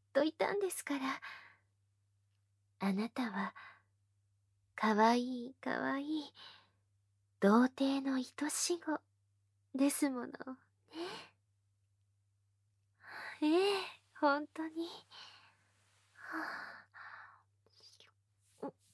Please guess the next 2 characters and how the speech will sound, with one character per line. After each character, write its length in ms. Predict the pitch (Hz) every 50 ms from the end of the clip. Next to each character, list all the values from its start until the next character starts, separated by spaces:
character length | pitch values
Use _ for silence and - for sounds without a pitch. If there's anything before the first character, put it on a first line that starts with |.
| _ _ _ _ _ _ _ _ _ _ _ _ -
<laughs> 4000 | 311 - - - - - - - - - - 427 440 - - - - _ _ _ _ _ _ _ _ _ _ - 415 440 480 - - - - - - - - - - - - - _ _ _ _ _ _ _ _ _ _ _ _ _ _ _ _ _ _ - - - - - - - - - - - - _ _ _ - - - -
ね 500 | - 233 - - - - - - - -